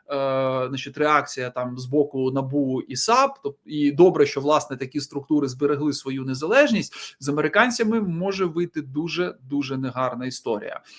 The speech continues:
Я поясню, що маю на увазі. По-перше, м-, нам вже відомо, що начебто Ф Б Р,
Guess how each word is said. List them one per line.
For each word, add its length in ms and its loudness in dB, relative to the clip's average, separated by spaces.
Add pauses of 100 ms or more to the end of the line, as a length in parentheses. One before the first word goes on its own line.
(120)
Я 120 4
поясню, 300 0
що 180 -2
маю 180 0
на 100 0
увазі. 520 0
По-перше, 460 4
м-, 260 -4
нам 180 -2
вже 200 -2
відомо, 680 2 (260)
що 180 -2
начебто 500 0
Ф 140 -8
Б 140 -4
Р, 440 2